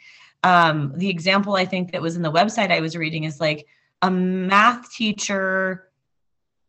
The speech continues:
can also be really good at poetry. You know, there's things that they bring into that. If they're great at teaching math, they might be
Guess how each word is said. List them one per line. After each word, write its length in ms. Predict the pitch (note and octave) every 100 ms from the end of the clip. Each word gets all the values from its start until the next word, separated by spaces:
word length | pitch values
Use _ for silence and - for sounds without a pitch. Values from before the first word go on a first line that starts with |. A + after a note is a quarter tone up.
| _
can 320 | - A3+ G3 -
also 340 | F#3 G3+ A#3
be 140 | G#3 F#3
really 260 | G3 F#3+
good 160 | F#3 E3
at 140 | E3
poetry. 760 | - E3 F#3 G3 F#3 - - -
You 220 | F3+ E3+
know, 80 | D#3+
there's 220 | F3 F3
things 240 | G#3 G#3+
that 100 | G#3
they 140 | F#3+ F3
bring 320 | F3+ E3+ E3
into 160 | F3 E3+
that. 180 | D#3
If 80 | D3
they're 140 | D#3 D3+
great 320 | E3+ F3+ G#3
at 80 | G3+
teaching 400 | - F#3+ F3+ E3
math, 300 | E3 G3+ G3+
they 100 | F3
might 180 | E3
be 160 | E3+